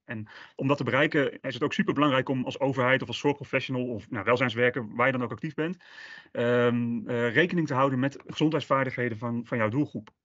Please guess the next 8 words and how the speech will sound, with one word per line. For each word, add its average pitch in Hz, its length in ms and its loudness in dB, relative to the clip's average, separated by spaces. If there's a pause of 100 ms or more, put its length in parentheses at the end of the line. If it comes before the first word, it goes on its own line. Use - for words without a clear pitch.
(2000)
En 131 140 2
momenteel 151 300 6
is 165 80 2
dat 170 100 2
helaas 160 260 4
niet, 202 300 -2
eh, 139 720 4
eh, 156 300 0